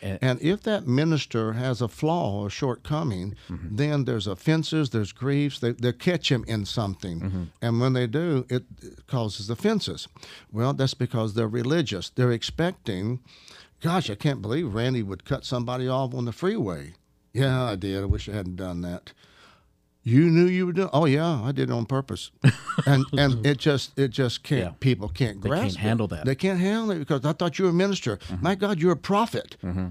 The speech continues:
Speaker 2: Well, I wasn't prophesying.
Speaker 1: <laughs>
Speaker 2: So, you, and I don't look
Speaker 1: Yeah.
Speaker 2: at myself as a pope or,
Speaker 1: Right.
Speaker 2: uh, flawless.
Speaker 1: But
Speaker 2: I
Speaker 1: there's
Speaker 2: don't.
Speaker 1: an expectation.
Speaker 2: There is. Uh, if you preach kingdom,
Speaker 1: Mm-hmm.
Speaker 2: then you expect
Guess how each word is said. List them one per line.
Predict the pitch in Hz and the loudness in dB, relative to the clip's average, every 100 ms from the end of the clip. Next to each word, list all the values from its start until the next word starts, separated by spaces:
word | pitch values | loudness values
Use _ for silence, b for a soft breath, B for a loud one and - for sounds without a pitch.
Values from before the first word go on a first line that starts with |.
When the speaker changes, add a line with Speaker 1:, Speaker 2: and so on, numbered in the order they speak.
| 92 | -8
Speaker 2:
Well, | - - _ _ | -12 -12 _ _
I | 104 | -2
wasn't | 127 196 170 | 0 0 0
prophesying. | 104 101 90 - 98 135 - | -2 -4 -6 -4 0 4 6
Speaker 1:
<laughs> | 151 143 120 - | 6 6 6 4
Speaker 2:
So, | 135 110 104 | 4 2 0
you, | 120 143 | 0 2
and | 135 143 | 4 4
I | 185 | 4
don't | 208 | 4
look | 180 190 | 2 2
Speaker 1:
Yeah. | 170 | 0
Speaker 2:
at | |
myself | 185 151 - 135 117 | 0 0 2 0 0
as | 120 117 104 | 0 0 0
a | 104 | -4
pope | - 127 110 - | 0 2 2 0
or, | 107 98 95 B - | -6 -4 -6 B -4
Speaker 1:
Right. | 85 - _ - | -4 -4 _ -4
Speaker 2:
uh, | 123 | -4
flawless. | - 160 151 131 85 - | 0 4 4 4 0 -4
Speaker 1:
But | 123 | 0
Speaker 2:
I | |
Speaker 1:
there's | 123 98 | 2 2
Speaker 2:
don't. | 101 | 2
Speaker 1:
an | 104 | 0
expectation. | - 113 110 - 110 123 - - | -2 -4 -4 -2 0 0 -2 -2
Speaker 2:
There | 120 143 | -2 2
is. | 147 90 85 - - | 2 0 -6 -14 -16
Uh, | - - | -14 -2
if | 131 139 | -2 2
you | 180 | -2
preach | 190 233 226 - | 0 -2 0 -2
kingdom, | - 220 208 120 95 92 - | -2 0 2 0 -2 -6 -6
Speaker 1:
Mm-hmm. | 92 92 87 _ 117 | -4 -4 -6 _ 2
Speaker 2:
then | 135 127 | 4 4
you | 147 | 4
expect | 127 - - 156 156 | 2 -2 -2 -2 -2